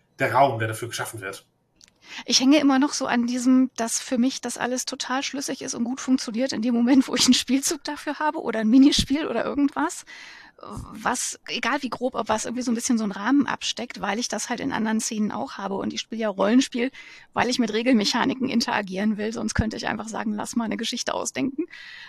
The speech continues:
Speaker 2: ohne Regeln, außer vielleicht abwechselnd. Und hab jetzt noch mal so nachgedacht, also ich habe ja vorhin schon gesagt, den gemütlichen Spielzug in Brindlewood Bay oder das Äquivalent der Vulnerable Move in The Between, wo man außerdem noch seinem Laster nachgehen muss,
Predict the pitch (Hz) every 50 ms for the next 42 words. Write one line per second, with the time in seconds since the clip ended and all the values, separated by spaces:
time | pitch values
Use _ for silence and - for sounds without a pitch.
0 | - _ - - - 247 247 208 185 - - 269 320 370 - - - - - -
1 | - _ _ - - - - 220 - 220 196 190 - - 214 202 208 - - -
2 | - - - - - - 233 - - 202 - - 247 254 339 - _ - - -
3 | _ _ _ _ - 247 233 220 214 - - - - _ _ _ _ _ _ _
4 | _ _ _ _ _ _ _ _ _ _ - - - - - 240 240 277 277 -
5 | 254 247 233 220 196 214 208 196 233 - 277 240 240 196 202 - - 233 233 226
6 | - 254 254 247 269 233 233 208 233 226 - 233 214 226 214 233 226 254 - -
7 | - 233 220 - - 269 - - - - 220 220 226 226 214 214 214 202 - -
8 | 220 240 262 262 254 - 226 220 202 202 208 202 - - - - 226 208 208 202
9 | 202 208 226 220 - 208 208 202 202 202 226 202 214 208 202 196 208 214 202 202
10 | 208 202 202 - - - 214 208 208 208 214 220 - 196 208 - - - 233 240
11 | 247 240 220 214 202 196 190 - - 226 - 226 220 214 214 214 208 208 - 208
12 | 208 202 208 226 262 - 247 226 220 226 233 - - 254 240 240 262 294 - -